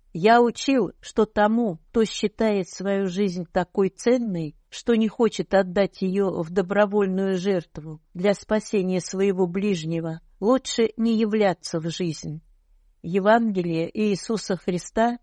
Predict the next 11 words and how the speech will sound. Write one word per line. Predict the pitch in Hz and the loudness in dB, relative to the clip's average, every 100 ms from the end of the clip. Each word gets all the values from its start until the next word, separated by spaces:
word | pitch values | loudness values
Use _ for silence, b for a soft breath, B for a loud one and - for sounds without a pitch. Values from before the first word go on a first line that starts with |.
| - | -8
эпохи | 180 - 202 - 196 | -6 0 0 0 -2
Водолея. | 190 175 190 180 175 160 165 - _ _ _ - _ _ _ _ _ _ _ _ _ _ _ _ _ _ - | -2 2 2 2 0 -2 -6 -12 _ _ _ -20 _ _ _ _ _ _ _ _ _ _ _ _ _ _ -6
Ум | 254 285 254 | 0 2 4
обычного | 202 196 214 - 208 190 | 2 4 0 0 -2 -2
человека | 190 - 196 208 254 - 170 | -2 -2 -2 0 0 -2 -4
говорит | 160 196 220 220 180 170 | -2 0 2 2 0 -4
ему: | 170 170 160 156 _ - | -6 -4 -6 -10 _ -4
«Если | 196 277 240 226 | 0 0 0 -2
жизнь | 196 240 220 190 | 0 0 0 -2
является | 180 190 208 214 196 - | -2 0 0 0 0 -4
страданием, | 180 - 190 202 196 240 214 165 160 156 | -10 -6 -2 0 2 0 0 -2 -4 -10